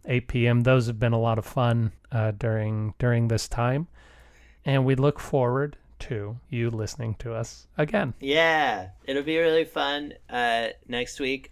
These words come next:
Speaker 2: Also, um, please, uh, rate the, in your
Speaker 1: Mm-hmm.
Speaker 2: podcast app and leave a,
Speaker 1: Mm-hmm.
Speaker 2: you know, silly review of any kind.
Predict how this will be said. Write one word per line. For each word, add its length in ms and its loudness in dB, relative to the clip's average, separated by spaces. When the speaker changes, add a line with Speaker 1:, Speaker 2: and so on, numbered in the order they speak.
Speaker 2:
Also, 640 4
um, 440 0
please, 460 -4
uh, 380 2
rate 500 -2
the, 580 -4
in 160 -8
your 140 0
Speaker 1:
Mm-hmm. 100 4
Speaker 2:
podcast 540 2
app 300 2
and 240 -4
leave 260 -10
a, 40 -2
Speaker 1:
Mm-hmm. 800 -4
Speaker 2:
you 60 -10
know, 160 -10
silly 360 -4
review 400 -4
of 120 -6
any 240 -6
kind. 680 -8